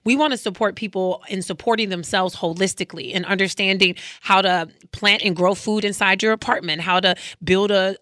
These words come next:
uh, garden bed on your balcony if you don't have a home and things like that. So it's really important for us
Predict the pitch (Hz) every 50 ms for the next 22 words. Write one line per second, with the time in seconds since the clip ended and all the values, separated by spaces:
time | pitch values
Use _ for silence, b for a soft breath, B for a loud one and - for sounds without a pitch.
0 | _ - 185 185 180 175 175 170 208 175 190 185 208 220 208 185 214 208 220 220
1 | - - 202 214 214 214 233 226 190 208 208 233 226 - 208 170 170 170 180 -
2 | - 190 185 185 185 175 196 190 202 208 - - 208 220 214 180 165 165 180 -
3 | - 277 285 247 - 208 190 - - 165 160 - - - 214 208 180 233 247 262
4 | 269 254 240 - - - 214 180 175 180 - 180 175 - 170 202 240 -